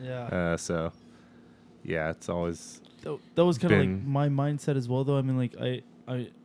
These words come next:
Speaker 1: I'm flying a seventy-five on the regular, but <clears throat> I didn't really wanna, I just didn't know what,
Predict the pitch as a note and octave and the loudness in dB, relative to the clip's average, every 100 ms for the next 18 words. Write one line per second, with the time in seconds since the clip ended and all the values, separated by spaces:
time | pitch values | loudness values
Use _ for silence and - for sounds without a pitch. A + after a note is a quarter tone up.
0 | - A#2+ - E3+ E3 - D3 C3 - C#3+ | -14 -10 -2 0 0 2 2 0 0 -2
1 | C#3 B2 A#2 A2+ C#3+ C#3+ C3 A#2 G#2+ G#2 | 0 0 0 0 0 0 -2 -2 -4 -8
2 | - - - - - - - - - - | -12 -20 -20 -10 -2 2 2 0 -6 -8
3 | E3 F3+ E3+ G3+ F#3 E3+ D3+ C3+ - - | -8 -6 -6 -6 -6 -6 -6 -6 -10 -20
4 | - - D3+ D#3 F3+ F#3 F3 D#3+ D#3+ | -20 -12 -6 -6 -4 2 4 6 4